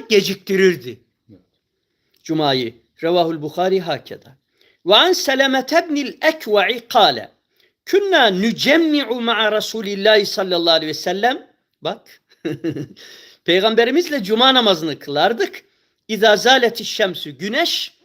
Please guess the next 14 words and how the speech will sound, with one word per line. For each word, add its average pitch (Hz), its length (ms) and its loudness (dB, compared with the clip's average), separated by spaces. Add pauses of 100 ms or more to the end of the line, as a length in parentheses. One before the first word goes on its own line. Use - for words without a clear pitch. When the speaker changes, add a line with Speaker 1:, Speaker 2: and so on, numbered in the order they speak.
(220)
Speaker 1:
zevalden 214 760 2
meyledince 147 840 2
batmaya 143 540 -8
doğru. 120 380 -10 (580)
Yani 127 240 -2
batma 156 380 -2
derken 165 500 -2
yani 120 440 -4 (1080)
batıya 202 440 2
doğru. 107 340 -10 (320)
Sümme 339 500 4
nerci'u 240 800 -2 (520)
netetebbe'ul 196 1000 0
fey'e. 196 520 0